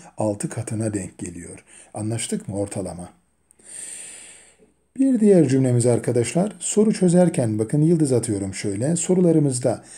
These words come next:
hava ortamı ya da gerçek yaşam bölgesi denilmedikçe, tabi yine soru verilerine dikkat ediyorsunuz arkadaşlar, şıklara dikkat ediyorsunuz.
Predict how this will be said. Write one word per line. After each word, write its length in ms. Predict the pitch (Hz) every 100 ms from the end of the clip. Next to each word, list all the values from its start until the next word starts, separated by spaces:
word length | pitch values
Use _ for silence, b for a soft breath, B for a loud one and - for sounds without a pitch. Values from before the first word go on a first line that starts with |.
| B B
hava 360 | - 123 160
ortamı 640 | 214 190 160 - 135 139 117 - _ _ _ _ -
ya 260 | 117 156
da 200 | 160 110 98
gerçek 520 | 110 123 127 170 170
yaşam 440 | 131 123 143 165 143
bölgesi 580 | 120 113 113 107 127 107 B B B -
denilmedikçe, 960 | 127 156 185 147 110 104 - 95 117 - -
tabi 200 | 123 127
yine 180 | 139 139
soru 260 | - 139
verilerine 360 | 139 135 139 139
dikkat 300 | 131 156 147
ediyorsunuz 420 | 117 107 113 101
arkadaşlar, 500 | 104 98 98 98 107
şıklara 460 | 104 123 123 131 147
dikkat 240 | 143 123
ediyorsunuz. 680 | 117 110 107 139 170 180